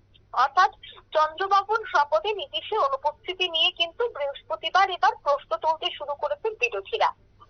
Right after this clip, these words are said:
তাদের যে ইঙ্গিত, তা হচ্ছে মোদীর মন্ত্রিসভায় নীতিশের দল দাবি মতো, আহ, প্রতিনিধিত্ব পায়নি বলেই চন্দ্রবাবু নাইডুর শপথ এড়িয়ে গিয়েছেন নীতিশ কুমার।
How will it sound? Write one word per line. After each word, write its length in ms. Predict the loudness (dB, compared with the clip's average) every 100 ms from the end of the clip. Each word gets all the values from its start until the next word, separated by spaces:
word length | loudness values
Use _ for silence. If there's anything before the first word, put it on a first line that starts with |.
| _ 0
তাদের 440 | 4 4 2 -2 -2
যে 100 | -4
ইঙ্গিত, 420 | -4 -4 -4 0
তা 140 | 2 2
হচ্ছে 380 | -2 -8 -6 -4
মোদীর 440 | -4 -4 -2 -4
মন্ত্রিসভায় 760 | -6 -8 -8 -2 0 4 4 2
নীতিশের 500 | 0 -8 -10 -6 -8 0
দল 220 | 2 2
দাবি 320 | 4 2 2 0
মতো, 340 | 0 2 -2 -2 -20 -14 0
আহ, 160 | 2 2
প্রতিনিধিত্ব 680 | 2 2 0 -4 -6 -4 -2
পায়নি 360 | 4 2 2 0
বলেই 300 | 0 2 2
চন্দ্রবাবু 680 | 0 0 2 2 0 -4
নাইডুর 440 | 0 0 0 -6 0
শপথ 340 | 0 0 -6
এড়িয়ে 440 | -4 -4 2 2 2
গিয়েছেন 460 | 2 0 0 -4
নীতিশ 380 | -2 0 -2 -4
কুমার। 260 | -2 0